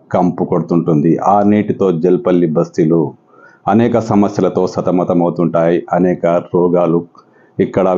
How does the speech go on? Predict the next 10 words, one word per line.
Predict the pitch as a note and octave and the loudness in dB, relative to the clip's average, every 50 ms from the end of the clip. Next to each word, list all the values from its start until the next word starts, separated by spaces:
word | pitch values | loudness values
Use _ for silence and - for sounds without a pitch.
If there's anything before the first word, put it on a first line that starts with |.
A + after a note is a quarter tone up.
| F#2 E2+ E2 | 2 2 2
వ్యాపిస్తుంటాయి. | F2+ F2+ F2 - F#2 F2 - - - E2+ D#2+ - D2+ D#2 D#2 C#2+ C#2+ C#2+ - _ _ _ _ _ _ - A2 A#2 | 2 0 0 0 -2 -4 -4 -2 -2 -2 0 0 0 0 0 -2 -4 -6 -12 _ _ _ _ _ _ 2 2 4
మరి | B2+ B2+ A#2+ A2 F#2+ E2 E2 - - - _ _ _ _ _ - - F#2+ | 4 4 4 2 2 0 -2 -4 -10 -18 _ _ _ _ _ -2 0 0
మేమేమన్నా | G2 G#2+ A2+ A#2 A#2+ A#2 A#2+ A#2+ A#2+ A#2 A#2 A2+ A2+ A2+ | 2 2 4 4 4 4 4 4 4 4 2 2 0 -2
తక్కువ | G#2+ - - A2 G#2+ G#2+ | -4 -2 -2 -2 -2 0
తిన్నామా | A2+ G#2 G2+ G#2 G2+ G2 G2+ G2+ G2+ D2+ - | 0 2 2 2 2 2 2 2 0 2 2
అనుకుంటున్నారేమో | F#2 F#2+ F2 F#2+ F#2+ F2 - F#2+ F2+ F2 F#2 F2 F2 F2 E2+ D#2+ D#2 D#2+ | 0 0 0 0 -2 0 0 0 0 2 0 0 0 0 0 -2 -2 0
వాటర్ | F2 F2 F2 E2+ - F2+ F2 | 0 0 0 0 0 0 0
వర్క్స్ | F2 F2+ - - - - | 0 -2 -4 -6 -4 0
బోర్డు | E2+ F2 E2+ E2 - | 0 2 2 0 0
అధికారులు. | D#2+ F2 E2 - - E2+ D#2+ D#2+ D#2 D2+ | 0 0 0 0 0 0 0 0 0 0